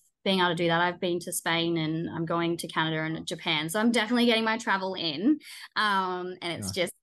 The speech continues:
Speaker 1: um, being able to maintain those two things that bring me joy, I guess. Um, so still build the business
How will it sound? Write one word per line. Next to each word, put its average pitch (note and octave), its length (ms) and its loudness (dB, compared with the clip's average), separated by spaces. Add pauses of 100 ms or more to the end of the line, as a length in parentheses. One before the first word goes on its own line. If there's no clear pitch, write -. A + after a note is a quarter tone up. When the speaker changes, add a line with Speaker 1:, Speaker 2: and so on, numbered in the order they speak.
(200)
Speaker 1:
um, F#3+ 280 4
being F#3 200 0
able F3 200 2
to F#3+ 140 -10
maintain E3 460 -2
those E3 220 -2
two E3+ 180 -4
things E3 240 -2
that - 140 -4
bring F3 180 2
me E3+ 160 -2
joy, C3 260 0
I D#3+ 160 0
guess. F#3+ 480 0
Um, F3 220 0
so G3+ 140 -4
still B3+ 220 0
build A#3 260 0
the A3 60 -2
business G3+ 480 -6